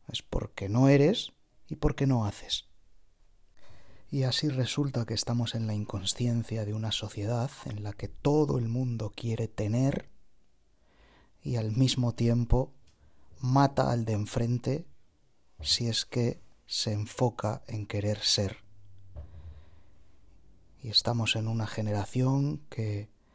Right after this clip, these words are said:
todo aquello que escapa de lo políticamente correcto, todo aquel que quiere distinguirse,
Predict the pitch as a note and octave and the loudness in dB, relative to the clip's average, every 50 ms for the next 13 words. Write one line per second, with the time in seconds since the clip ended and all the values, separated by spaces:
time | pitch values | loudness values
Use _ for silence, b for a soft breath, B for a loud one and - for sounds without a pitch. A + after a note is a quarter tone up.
0 | b b b b b b b b b b b - - - - C#3 C3 C3+ B2+ B2+ | b b b b b b b b b b b -18 -16 0 4 4 6 6 6 6
1 | A#2 A2 G#2 - B2+ A#2+ A#2 A2+ A#2 A#2 G#2+ - - A2 G#2+ G#2 G#2 G2+ G2+ - | 4 4 2 2 2 2 2 2 0 0 -2 -2 -2 -2 0 0 0 0 0 0
2 | - - - B2 A#2+ A2 - - A2 G#2 G#2 G#2 A2+ G#2+ - - A2 G2+ A2 A#2 | -2 0 2 2 2 6 6 6 6 6 0 -4 -4 0 2 2 2 2 0 -4
3 | - - A#2 A#2 - - A2+ G#2+ G#2 G#2+ A2 A2+ - A2+ - - - G#2 F#2+ - | -4 -4 -4 -4 -4 -4 -4 -4 -2 -2 -2 -2 -4 -6 -6 -4 -4 -2 0 0
4 | B2 C3+ C3+ - - - D#3 D3+ - - - - A#2+ B2 A2+ G#2+ G2+ G2+ - - | -2 -2 -2 -6 -4 -2 -2 -2 -2 -2 -4 -2 0 0 2 0 0 0 -2 -2
5 | B2+ G#2+ G#2+ A2 A2+ G#2 G#2 - - G2 - - A2 G#2 G#2 G#2 G2+ G#2 - - | -2 -2 -2 -2 -4 -6 -8 -8 -10 -10 -6 -6 -6 -4 -4 -4 -4 -6 -6 -6
6 | - - G#2 G2 F#2+ G#2+ B2+ B2 A#2+ - - - C3+ C3 C3 | -6 -6 -6 -4 -2 -2 -2 -2 0 -2 -2 -2 -2 -2 -4